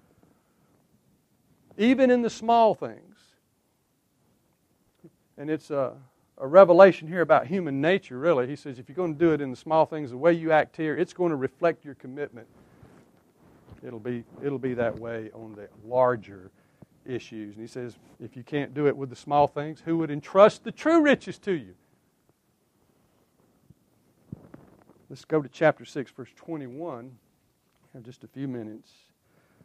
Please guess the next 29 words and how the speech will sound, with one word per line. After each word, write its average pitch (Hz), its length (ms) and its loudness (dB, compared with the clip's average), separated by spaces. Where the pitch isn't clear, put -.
For 151 80 -16
Christ 202 400 8
sums 190 260 4
it 160 100 0
up 117 200 0
here. 113 360 -8
And 147 80 -8
if 156 100 -6
you 190 60 -12
don't 202 160 2
remember 175 340 0
anything 165 460 -4
else, 160 200 -8
you 147 80 -18
probably 147 680 0
remember 147 600 4
this 156 240 2
verse 113 520 -6
as 117 100 -18
he 127 80 -16
brings 156 540 0
these 165 220 -4
thoughts 151 360 -2
to 139 200 -12
a 120 40 -14
close 175 300 -2
here. 147 160 -8
He 160 140 -6
says, 156 420 -6